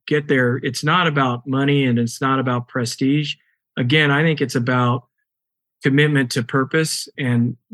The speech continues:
being very disciplined about, it's a little harder, but boy, does it pay dividends, about that commitment to purpose and knowing that everybody around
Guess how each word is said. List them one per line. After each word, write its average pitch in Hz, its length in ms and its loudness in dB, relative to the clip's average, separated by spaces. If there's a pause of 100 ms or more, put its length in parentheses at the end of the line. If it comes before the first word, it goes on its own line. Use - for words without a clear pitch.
being 135 300 2
very 131 220 2
disciplined 135 640 -2
about, 123 400 -2 (600)
it's - 180 -2
a 151 40 0
little 160 160 2
harder, 151 600 0 (160)
but 131 160 0 (180)
boy, 143 220 2
does 135 160 0
it 123 100 -2
pay 127 160 0
dividends, 120 640 0 (480)
about 131 380 0
that 131 240 0
commitment 143 500 0
to 147 80 -4
purpose 135 480 -2
and 123 100 0
knowing 131 360 2
that 120 100 0
everybody 135 560 0
around 127 480 -2